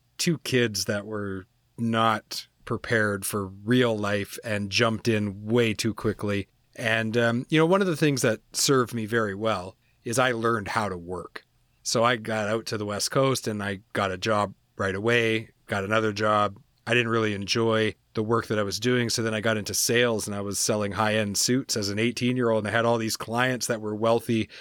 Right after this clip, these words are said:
from West Vancouver, which is one of the richest neighborhoods in, uh, Canada. And I did, I did great. And, um, I actually was at a point where I was probably going to head to France and start going to the buying shows for high-end clothing.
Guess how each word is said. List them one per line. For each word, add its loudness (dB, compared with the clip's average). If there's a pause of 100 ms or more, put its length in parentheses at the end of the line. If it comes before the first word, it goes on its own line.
(120)
from 0
West 2
Vancouver, 0
which -2
is -4
one -2
of -6
the -4
richest -2
neighborhoods 0
in, -4
uh, -2
Canada. 2 (360)
And 0
I 4
did, 0 (180)
I -4
did -4
great. 0 (440)
And, 0
um, 0
I 0
actually 2
was 2
at 4
a -2
point 0
where 0
I 2
was -2
probably 0
going 0
to -2
head 0
to 0
France -2
and -4
start 0
going 0
to -6
the -4
buying 0
shows 0
for 0
high-end 0
clothing. 0